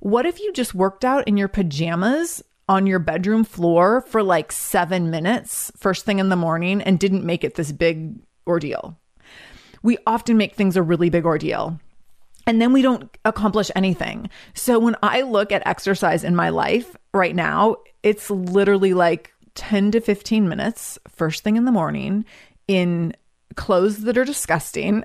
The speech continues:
<laughs> I recently told my husband, I was like, "My workout clothes are, like, rotting." <laughs> I was like, "Something's wrong with them.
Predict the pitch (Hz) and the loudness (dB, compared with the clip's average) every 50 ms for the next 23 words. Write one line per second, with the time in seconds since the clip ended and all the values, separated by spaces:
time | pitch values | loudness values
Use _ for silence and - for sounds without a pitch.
0 | - _ 294 302 220 - - - - - - 440 349 339 349 - 440 - 285 277 | -4 _ -4 -4 -4 -8 -14 -20 -20 -6 -4 -2 0 0 0 0 -2 -2 0 -2
1 | 285 240 - - - 240 240 226 208 208 202 208 214 - 220 220 185 - 180 165 | -4 -4 -4 -2 0 0 0 0 0 0 0 0 2 2 0 0 0 -2 -4 -2
2 | 165 196 196 202 160 - 214 202 196 196 - - - - - - - - - - | -2 -2 -2 -2 -2 0 0 0 0 -2 -6 -12 -20 -20 -20 -20 -20 -20 -20 -20
3 | - _ _ - 202 214 214 208 196 165 196 226 - 294 320 311 - - 254 240 | -20 _ _ -2 0 2 2 2 2 2 0 0 0 0 -2 -2 -2 0 0 0
4 | 220 202 214 208 190 180 165 160 160 160 151 - - - - 185 180 196 - - | 0 0 0 0 0 0 0 0 0 0 0 0 -2 -4 -2 0 -2 -2 0 0
5 | 330 269 - 233 - - - - - - - - - - - - - 269 262 - | -2 -2 -2 -4 -8 -14 -16 -18 -18 -20 -20 -20 -20 -10 -6 -4 -2 -2 -2 -2
6 | 277 277 294 - - 254 254 247 - - - - - - - - - - 277 262 | -2 -4 -2 0 0 2 2 0 -2 -6 -16 -16 -16 -16 -14 -12 -4 0 0 0
7 | 269 262 311 294 262 - 233 202 208 208 214 214 214 196 - 160 170 160 | 2 2 0 0 0 2 2 2 4 2 2 2 0 0 -2 -2 -6 -2